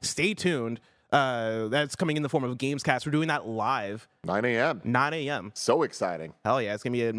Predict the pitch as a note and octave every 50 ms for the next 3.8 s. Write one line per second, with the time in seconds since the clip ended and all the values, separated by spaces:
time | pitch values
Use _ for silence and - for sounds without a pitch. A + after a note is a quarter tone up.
0 | A2+ - G#2+ A2+ A2 G#2 G2+ - G#2+ G#2+ G#2 G#2 A2 A#2 B2 B2 D#3 D3+ C3+ A#2+
1 | - - A#2 A2 A2+ A2+ A2+ G#2+ A2 A2 - - - - - A2 A2 - - C3+
2 | C3 - - B2 A#2+ A2+ - A2+ A#2+ B2 - - _ _ - - D3 C#3+ D3 C3+
3 | A#2+ A#2+ A#2 A#2+ A#2+ - - A2+ A2 G#2+ G#2+ A2 A2 A2 A2+